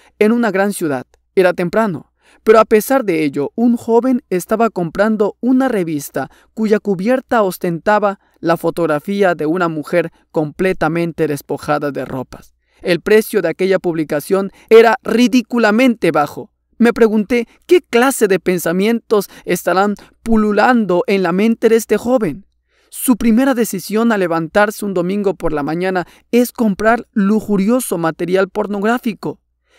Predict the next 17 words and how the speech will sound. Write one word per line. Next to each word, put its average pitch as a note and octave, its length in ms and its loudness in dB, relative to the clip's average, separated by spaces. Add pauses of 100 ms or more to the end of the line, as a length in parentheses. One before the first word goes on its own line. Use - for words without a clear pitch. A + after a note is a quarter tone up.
(120)
¿Qué D4 120 2
imágenes A3 760 2
inundarán F#3 520 -2
su - 140 -12
mente F#3 420 -4 (280)
al F3 220 0
leer G#3 240 2
tales G3+ 380 2
publicaciones E3 840 -4 (160)
y G#3 160 0
contemplar G#3 840 -2
fotografías E3+ 840 -2
cuyo F3+ 320 -2
único A#3 440 0
propósito G#3 720 -4 (300)
es G#3 220 2
provocar F3 580 -2